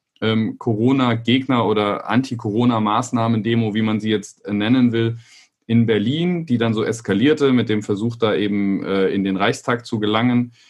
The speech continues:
Ähm, und Sie sind da alleine hingefahren und Sie hatten ein Schild dabei. Ähm,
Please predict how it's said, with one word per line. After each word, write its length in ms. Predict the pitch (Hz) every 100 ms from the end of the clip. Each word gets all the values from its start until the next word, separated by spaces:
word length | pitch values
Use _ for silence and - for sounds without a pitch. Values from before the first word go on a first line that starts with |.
| _ _
Ähm, 500 | 110 113 110 110 - _ _ _
und 300 | 117 117 113
Sie 140 | 110 143
sind 200 | 143 127
da 120 | 120
alleine 320 | 110 120 123
hingefahren 560 | 127 180 - 151 151 147
und 140 | 117
Sie 120 | 117
hatten 180 | 120 117
ein 40 |
Schild 260 | 107 151 -
dabei. 500 | 160 135 131 131 123
Ähm, 480 | 117 120 120 110